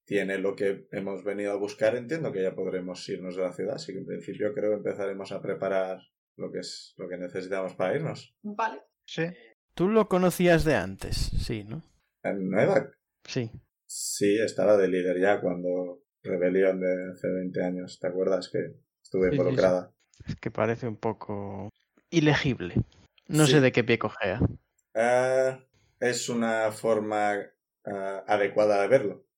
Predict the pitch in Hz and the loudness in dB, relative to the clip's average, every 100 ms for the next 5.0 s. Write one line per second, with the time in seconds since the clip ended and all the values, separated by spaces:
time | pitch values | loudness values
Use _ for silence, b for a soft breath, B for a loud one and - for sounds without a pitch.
0 | _ _ 110 104 98 - - 98 98 101 | _ _ -8 -8 -12 -14 -10 -6 -2 0
1 | 101 101 101 101 - _ _ _ 156 190 | 0 -2 -2 -6 -10 _ _ _ -2 2
2 | 220 - 165 160 170 165 156 156 151 143 | 2 0 0 2 2 2 2 2 -2 -2
3 | - 139 131 - - - 117 113 120 131 | 4 4 4 0 -10 2 2 4 6 6
4 | 127 117 113 117 117 110 95 87 87 | 6 2 0 2 4 2 0 -4 -8